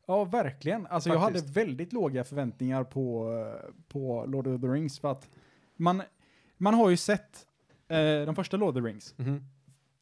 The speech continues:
Speaker 1: Väldigt många
Speaker 2: Peter
Speaker 1: gånger.
Speaker 2: Jacksons
Speaker 1: Ja, Peter
Speaker 2: filmer.
Speaker 1: Jacksons,
Speaker 2: Ja, det är ju
Speaker 1: eh,
Speaker 2: mästerverk.
Speaker 1: det,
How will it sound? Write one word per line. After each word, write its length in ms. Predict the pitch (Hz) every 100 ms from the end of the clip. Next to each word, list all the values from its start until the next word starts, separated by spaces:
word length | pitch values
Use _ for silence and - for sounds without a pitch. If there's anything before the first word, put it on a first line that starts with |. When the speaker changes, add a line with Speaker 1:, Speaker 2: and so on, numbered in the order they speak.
| _ _ _ -
Speaker 1:
Väldigt 400 | 190 147 160 143
många 120 | 139
Speaker 2:
Peter 100 | 131 127
Speaker 1:
gånger. 80 | 120
Speaker 2:
Jacksons 400 | - 131 135 165
Speaker 1:
Ja, 140 | 175
Peter 140 | 214 123
Speaker 2:
filmer. 160 | 123 127
Speaker 1:
Jacksons, 440 | 120 - 135 -
Speaker 2:
Ja, 80 | 135
det 80 | 139
är 40 |
ju 60 | 131
Speaker 1:
eh, 60 |
Speaker 2:
mästerverk. 640 | 127 - - 135 131 - _
Speaker 1:
det, 460 | - 180 196 147 156